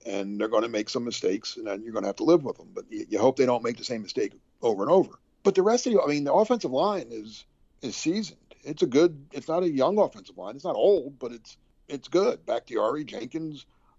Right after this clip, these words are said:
uh, Myers, Runyon, either Tom or Neiman. You know, they're not old by any means, but they're a lot, a lot of experience there. Aaron Jones, very experienced back. A J Dillon, experienced back now. So the receivers are young,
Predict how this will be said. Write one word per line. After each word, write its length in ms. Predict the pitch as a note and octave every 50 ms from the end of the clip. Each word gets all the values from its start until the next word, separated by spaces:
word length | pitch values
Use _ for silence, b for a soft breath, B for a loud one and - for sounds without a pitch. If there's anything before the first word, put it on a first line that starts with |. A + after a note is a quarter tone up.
| _ _ _ _ -
uh, 160 | G2+ F#2+ F#2 F#2
Myers, 460 | G2+ G#2+ A#2 A#2+ C3 C#3 D3+ D#3+ C3+ -
Runyon, 600 | G#2 G#2 - C3 C3+ D3 D3+ D#3+ D#3+ D#3 D3+ - _ _ _ _ _ _ _ _ _ _
either 240 | - B2+ A#2 A#2 A2+
Tom 380 | G#2+ - B2 B2+ B2+ C3 C3+ A#2+
or 60 | A2+
Neiman. 400 | A2+ B2 C3 D3 D#3+ E3+ E3+ D#3 - _ _ _ _ _ _ _ _ _ _ _ _
You 200 | D4 D#4 F#4 F4+
know, 140 | - C3 C#3+
they're 100 | E3 F3+
not 140 | F3+ D#3
old 300 | A#2 B2 F#3+ A3 G#3 E3
by 80 | C3+ G#2+
any 100 | - G#2
means, 160 | G2+ A2 B2 -
but 140 | D3 C3+
they're 200 | - D3+ C#3 C3
a 720 | C3 - - - _ _ _ - - - _ _ _ A#2 -
lot, 200 | C#3+ D#3 F3 F#3+
a 40 | F3+
lot 200 | E3+ F3 F#3 F3+
of 60 | D#3
experience 580 | - - - - F3+ G#3 - - - - -
there. 140 | - - - - _ - B B B B B B B B -
Aaron 240 | C#3+ D#3+ E3+ F3 D#3
Jones, 560 | C3+ F3 F#3+ G#3+ G3+ A#2 - - - - - -
very 240 | B2+ C3+ D3 D#3 D3+
experienced 500 | C#3 - - D#3 D3+ D3 D#3 D#3 C3 -
back. 280 | - - F3+ D3 -
A 100 | C3+ C#3
J 160 | C#3 E3 D#3+ C#3+
Dillon, 340 | B2 D3 E3+ F#3+ E3+ G#2
experienced 460 | - - - - D3+ D3+ D3+ D3+ B2+ -
back 240 | - F3 - -
now. 140 | A2 F2+ - b b b b b b -
So 380 | - D#3+ D3+ D3+ D3 D3 D3 - - _ _ - - _ _ _ _ _ _ -
the 80 | -
receivers 540 | D3+ D3+ C#3 - - G#3+ A#3 A#3 B3 A3 D3+
are 120 | C3 B2+
young, 380 | G#2 F#2+ F#2 F2 F2+ G2 G#2 B2